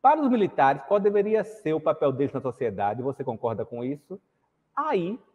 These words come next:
você vai me responder aquela pergunta. Qual o papel dos militares na sociedade?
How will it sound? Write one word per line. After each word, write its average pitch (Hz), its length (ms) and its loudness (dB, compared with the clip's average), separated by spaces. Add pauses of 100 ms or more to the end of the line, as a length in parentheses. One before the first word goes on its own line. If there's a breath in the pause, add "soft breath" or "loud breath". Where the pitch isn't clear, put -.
(240)
você 170 280 -2
vai 156 160 2
me 165 80 -6
responder 160 500 -2
aquela 180 280 -2
pergunta. 139 680 -6 (640)
Qual 240 160 8
o - 100 0
papel 202 320 2
dos 143 100 -6
militares 135 520 -2
na 117 80 -6
sociedade? 110 680 -6